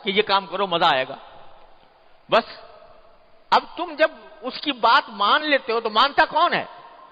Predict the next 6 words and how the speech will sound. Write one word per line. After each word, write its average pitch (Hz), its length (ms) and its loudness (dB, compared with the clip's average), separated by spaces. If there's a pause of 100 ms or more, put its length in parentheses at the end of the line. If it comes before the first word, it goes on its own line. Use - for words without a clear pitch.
(160)
तो 175 80 -4
तुम्हारा 196 360 2
नफ्स 175 260 -4
अम्मारा, 139 680 -2 (1000)
ये 185 160 2
नफ्स 214 360 0